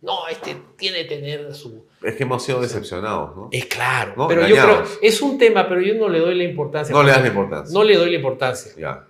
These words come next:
Speaker 1: Habría, y hay que ver, pues, que se cuide, ¿no? Que los familiares, la novia, etcétera, etcétera,
Speaker 2: Bueno, en
Speaker 1: no
Speaker 2: realidad,
Speaker 1: vayan.
Speaker 2: en realidad, este,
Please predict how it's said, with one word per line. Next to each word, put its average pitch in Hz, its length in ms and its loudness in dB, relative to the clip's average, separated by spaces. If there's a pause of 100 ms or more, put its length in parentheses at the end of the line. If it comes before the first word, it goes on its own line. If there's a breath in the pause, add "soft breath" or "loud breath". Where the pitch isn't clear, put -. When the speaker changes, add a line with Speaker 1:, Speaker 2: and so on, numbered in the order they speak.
Speaker 1:
Habría, 127 640 -2
y 127 100 -4
hay 139 100 -2
que 143 120 -2
ver, 147 240 -2
pues, 135 140 -12
que - 100 -14
se 110 200 -10
cuide, 131 400 -6
¿no? 131 160 -10
Que 117 100 -14
los 101 140 -16
familiares, 135 1040 -6 (460 soft breath)
la 113 260 -10
novia, 151 640 -4
etcétera, 143 380 -4
etcétera, 143 160 -6
Speaker 2:
Bueno, 113 180 2
en 101 80 2
Speaker 1:
no 101 60 0
Speaker 2:
realidad, 101 240 4 (100)
Speaker 1:
vayan. - 260 -12 (580)
Speaker 2:
en 87 120 -8
realidad, 85 580 -2
este, 73 760 -10